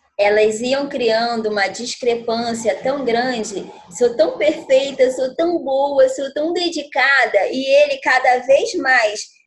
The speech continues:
não suprindo, não se dedicando, ele se, se, ele se via completamente impotente. Então, cada vez mais a discrepância ia aumentando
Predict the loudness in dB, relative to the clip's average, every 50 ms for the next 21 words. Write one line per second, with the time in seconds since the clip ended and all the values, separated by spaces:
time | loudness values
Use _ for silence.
0 | _ _ -6 -2 0 2 2 2 0 0 -2 -4 -6 -6 -4 _ -2 -2 -2 -4
1 | -4 -6 -6 -6 -4 -4 -4 -4 -4 -4 -4 -6 -6 -2 2 2 2 2 0 -6
2 | -10 -2 0 0 0 2 0 -2 -2 -2 -4 -4 -6 -8 -8 -10 -16 -18 -20 _
3 | -10 -8 -8 -6 -4 -4 -4 -4 -4 -8 -8 -8 -8 -6 -4 0 0 0 0 0
4 | -2 -2 -2 -2 -2 -2 -2 -2 -4 -6 -6 -6 -10 -10 -12 -14 -14 -14 _ -8
5 | -8 -8 -8 -6 0 0 0 2 0 -4 -6 -4 -4 -6 -6 -8 -14 -16 -18 -20
6 | _ _ _ _ _ _ _ _ _ _ _ _ _ _ _ -8 -8 -2 0 0
7 | 0 2 2 0 0 2 2 0 0 0 2 2 2 2 2 2 0 0 0 2
8 | 0 0 -2 -2 -6 -10 -8 0 0 0 0 2 0 2 2 2 0 0 0 0
9 | 2 2 2 0 -2 -2 -4 -6 -6 -6 -4 -2 -2 -2 -2 -2 -4 0 2